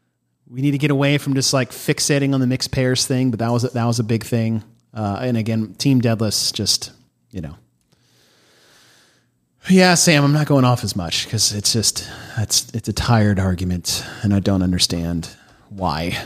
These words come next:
we keep coming <laughs> back to that movement. Right. So, would you rather see an axle bar or a worm deadlift?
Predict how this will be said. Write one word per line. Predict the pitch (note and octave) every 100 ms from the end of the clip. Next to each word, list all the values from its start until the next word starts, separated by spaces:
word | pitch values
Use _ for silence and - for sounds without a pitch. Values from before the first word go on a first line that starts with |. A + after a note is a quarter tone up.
| - - -
we | A2
keep | - A2 -
coming | G#2 F#2
<laughs> | -
back | C3
to | - -
that | - -
movement. | A#2 A2+ A2 F#2+ - - - _ _ _ _ - - - - - - -
Right. | G2 F#2 - _ _ _ _ _ _ _ _
So, | - G2+ F2 - _ -
would | D3
you | G#3+
rather | A#3 A#3+
see | -
an | D#3+
axle | B2 B2+ - E3+
bar | D#3+ D#3+ E3
or | E3+ A#2+
a | G#2+
worm | F#2+ F#2 F2+ E2+
deadlift? | D#2+ D2+ - _